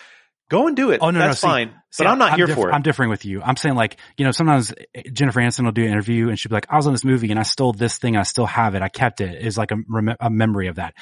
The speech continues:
Speaker 2: Austin Butler's like, "I didn't steal anything except for Elvis's whole vibe. And I've kept that, and that's gonna be me now.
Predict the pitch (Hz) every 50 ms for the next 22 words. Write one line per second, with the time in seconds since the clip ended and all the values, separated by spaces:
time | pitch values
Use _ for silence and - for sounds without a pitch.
0 | - - - - - - - 143 143 131 139 131 127 120 107 107 104 98 - _
1 | - - _ _ - 156 170 190 147 - - 156 156 156 - 180 175 180 175 160
2 | _ _ - 123 - 139 117 - 123 117 117 120 123 - - 117 - - 113 98
3 | 92 95 87 82 78 80 - - _ _ _ _ _ _ - - 135 123 117 -
4 | - - 135 - - 139 131 135 - 123 117 113 104 - - 113 104 95 101 92
5 | 92 95 92 85 80 76 71 67 69